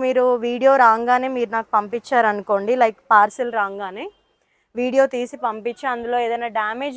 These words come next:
ఉంది అన్నట్టు మాకు చూపిస్తే definitely we will exchange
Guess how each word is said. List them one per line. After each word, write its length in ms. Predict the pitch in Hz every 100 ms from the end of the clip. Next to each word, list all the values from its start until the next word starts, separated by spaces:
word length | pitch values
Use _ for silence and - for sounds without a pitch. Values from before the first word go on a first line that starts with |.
| 269
ఉంది 220 | 240 262 247
అన్నట్టు 300 | 226 233 247
మాకు 140 | 247 -
చూపిస్తే 480 | 233 196 226 - 302 440 _ _ _ 220
definitely 500 | 262 311 330 - 359 339
we 80 | 294
will 120 | 277 226
exchange 400 | - - 254